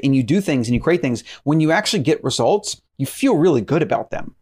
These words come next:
It doesn't even matter if Jeff Bezos got billions of dollars and you only got thousands or whatever it is. When you create something through your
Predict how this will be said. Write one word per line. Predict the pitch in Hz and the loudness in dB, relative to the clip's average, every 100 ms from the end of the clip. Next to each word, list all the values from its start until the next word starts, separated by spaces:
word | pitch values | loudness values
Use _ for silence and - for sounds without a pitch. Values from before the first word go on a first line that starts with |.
| _ _ - | _ _ -4
It | 214 | 0
doesn't | 285 240 | 0 2
even | 247 | 2
matter | 226 247 | 2 2
if | 208 | 2
Jeff | 208 190 | 0 0
Bezos | 190 190 | 2 0
got | 165 180 131 | 2 2 4
billions | 156 165 | 2 2
of | 156 | 4
dollars | 170 170 175 - - - | 4 4 0 -4 -20 -4
and | 165 | 0
you | 202 | 2
only | 196 180 | 2 2
got | 180 165 - | 2 2 2
thousands | 165 165 131 107 101 | 2 2 2 -4 -4
or | - | 0
whatever | 139 160 160 | 2 2 2
it | 170 | 2
is. | 147 104 - _ - | 0 -2 -8 _ -2
When | 135 143 | 0 2
you | 202 | 2
create | 202 175 165 | 2 2 2
something | - 143 135 127 123 | 0 -2 -2 -2 -2
through | - 131 | 0 2
your | 131 131 | 2 2